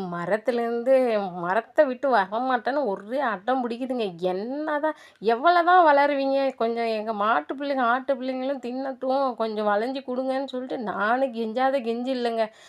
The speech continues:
கெஞ்சி கெஞ்சி எப்படியா வளைச்சி கிளைச்சி ஏதோ ஒரு நாலஞ்சு கொத்து வளைச்சிட்டு முடிச்சிட்டேங்க. எப்படியாவது வளைச்சி ஒடிச்சிட்டு இருக்கிறேன்.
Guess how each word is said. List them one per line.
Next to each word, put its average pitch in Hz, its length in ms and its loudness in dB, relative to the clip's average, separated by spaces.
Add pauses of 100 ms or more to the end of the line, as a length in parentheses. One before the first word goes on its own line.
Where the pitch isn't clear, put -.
(180)
கெஞ்சி 220 340 -2
கெஞ்சி 240 380 -4
எப்படியா 214 420 2 (160)
வளைச்சி 214 480 0
கிளைச்சி 220 420 -6
ஏதோ 202 260 0
ஒரு 226 180 -4
நாலஞ்சு 208 460 -2
கொத்து 208 320 -6
வளைச்சிட்டு 220 540 -2
முடிச்சிட்டேங்க. 220 580 -6 (100)
எப்படியாவது 196 460 -4
வளைச்சி 202 400 -4
ஒடிச்சிட்டு 196 440 -8
இருக்கிறேன். 233 360 -6